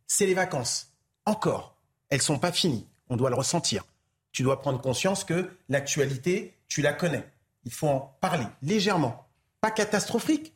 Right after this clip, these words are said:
puisqu'on est en train de régler le problème. Donc, il faut pas remettre de l'huile sur le feu. Ok ?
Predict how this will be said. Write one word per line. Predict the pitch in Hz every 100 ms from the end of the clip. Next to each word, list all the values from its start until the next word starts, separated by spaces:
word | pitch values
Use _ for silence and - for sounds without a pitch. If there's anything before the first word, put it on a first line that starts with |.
| -
puisqu'on | 196 208 196
est |
en | 190
train | 202
de | 190
régler | 175 165
le | 156
problème. | 147 123 107 - -
Donc, | 135 170
il |
faut | 170
pas | 175 226
remettre | 208 196
de | 190
l'huile | 190 175
sur | 196
le | 175
feu. | 127 101 _ _ _ -
Ok ? | 123